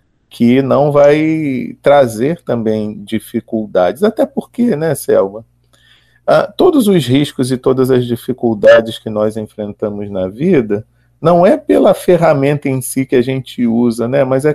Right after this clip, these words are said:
como que a gente qualifica esse uso, né? E essa qualificação vai estar em cima das nossas próprias qualidades ou defeitos morais.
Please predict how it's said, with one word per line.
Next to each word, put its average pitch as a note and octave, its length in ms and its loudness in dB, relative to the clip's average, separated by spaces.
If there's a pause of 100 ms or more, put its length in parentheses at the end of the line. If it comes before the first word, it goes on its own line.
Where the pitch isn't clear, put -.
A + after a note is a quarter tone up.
(140)
como B3 440 0
que - 100 -4
a D3+ 100 4
gente D#3 280 -6
qualifica D#3 800 -2
esse G#2+ 340 -4
uso, F#2+ 380 -10
né? C#3 260 -6 (440)
E D4 100 0
essa D4 260 4
qualificação G3 1000 2
vai A3+ 140 4
estar A3 200 2
em A3 120 0
cima G#3+ 680 -2 (420)
das F#3 300 2
nossas F#3 560 0
próprias G#3+ 720 -2
qualidades C#3+ 1040 2
ou C#3+ 160 -4
defeitos C3 600 -6
morais. B2+ 600 -8